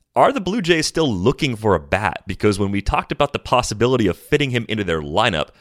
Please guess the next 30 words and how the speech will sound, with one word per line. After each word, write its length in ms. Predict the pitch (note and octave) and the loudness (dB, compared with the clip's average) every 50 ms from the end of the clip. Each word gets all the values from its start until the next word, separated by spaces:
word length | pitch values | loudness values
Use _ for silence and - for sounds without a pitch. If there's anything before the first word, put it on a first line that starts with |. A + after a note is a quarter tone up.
| _ _ _ _ _ _ _ | _ _ _ _ _ _ _
it 300 | A#2 A2 - - F2 F2 | -4 -4 -4 -6 -6 -4
didn't 260 | - D3 D#3 E3 - - _ | -2 -2 0 -2 -4 -6 _
make 340 | - F#2+ G#2 A#2 B2+ - - - | -8 -4 -2 -2 -2 -4 -4 -4
a 60 | G#2 | -4
lot 320 | G2+ F2+ E2 F2 F#2+ G2+ F#2+ | -2 -2 0 0 0 0 0
of 120 | D#2+ C#2+ | -2 -6
sense. 460 | - - - - B2 F#2+ - - - | -6 -4 0 0 0 0 0 -2 -8
It 160 | - - D2 E2+ | -12 -12 -6 -4
didn't 240 | A2+ B2+ C#3 - | -4 -4 -4 -4
seem 340 | - - - C#3 C3 B2 A#2 | -6 -6 -4 -4 -4 -4 -2
like 200 | A2+ A2 G2+ - | -2 -2 0 0
they 100 | - G2 | 0 0
necessarily 680 | F#2+ G2+ - - - - - G#2 G#2 G2 F#2 F2 F2 | 0 0 -2 -2 -4 -4 0 0 2 2 0 0 -2
needed 520 | E2+ E2+ F2 G2 G#2+ G#2+ G2 F2+ E2 D#2+ - _ - _ _ - | -4 -4 -4 -4 -2 0 0 0 0 -2 -6 _ -18 _ _ -2
one 240 | - F#2+ G2 F#2 | 2 2 2 2
more 160 | E2+ F2 F2 D#2+ | 0 0 -2 0
bat, 340 | C#2+ D#2 E2 E2+ F2 - - | 0 0 0 2 0 -2 -4
even 260 | G#2 G#2+ G#2 A2 G#2 | -6 -6 -4 -2 0
though 120 | G#2+ G2+ F#2 | 0 0 0
he 200 | F2 G#2 G2+ F2 | 0 -4 -6 -6
would 340 | D2 D2+ F#2 G2+ G2 F2 E2 | -4 -2 -2 -2 -2 -2 -4
be 220 | G2 G2 F#2+ C#2+ | -4 -2 -2 -4
an 100 | F2+ F2+ - _ | -6 -8 -8 _
upgrade, 540 | F#2+ F#2 - - - - C2+ - A#1+ - - | -10 -10 -10 -10 -10 -8 -8 -8 -10 -14 -12
even 220 | - G#2+ G#2+ A2 G#2 | -8 -4 -4 -2 0
though 140 | G#2+ G#2 | 0 0
it 140 | G#2 E2 D2 | 0 0 0
would 180 | E2 F#2 G#2+ G#2+ | -2 -2 0 0
have 120 | F#2+ E2+ | -2 -2
been 300 | D#2+ F2+ F2+ F2 E2 E2+ | -2 -2 -2 -2 -2 -6